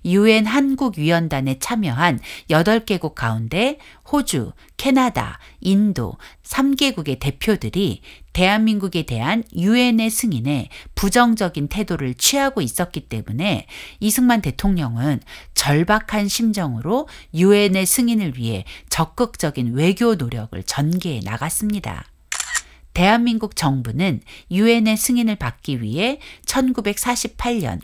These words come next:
구월부터 십이월까지 파리에서 열린 삼 차 유엔 총회에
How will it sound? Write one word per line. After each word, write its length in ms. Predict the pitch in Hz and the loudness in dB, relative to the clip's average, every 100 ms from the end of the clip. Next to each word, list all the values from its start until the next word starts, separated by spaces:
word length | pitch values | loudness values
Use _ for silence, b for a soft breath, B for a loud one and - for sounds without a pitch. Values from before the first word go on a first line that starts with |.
| - | -10
구월부터 880 | - 190 202 196 117 - 170 139 B B | 0 2 2 -2 -8 -4 0 0 B B
십이월까지 1080 | - - 285 277 262 220 - 107 - 214 277 B B - | -6 -2 -2 0 0 0 -4 -6 -4 -4 -6 B B -6
파리에서 600 | - 294 302 294 262 226 | -2 0 0 0 0 -2
열린 440 | 135 104 156 151 - B - | -2 -2 -2 -2 -4 B -10
삼 320 | - 269 262 | -2 0 0
차 320 | - 254 233 | 0 0 0
유엔 460 | 160 156 190 196 190 | 0 2 2 2 -2
총회에 580 | - 143 120 165 269 | -4 -4 -4 -2 -2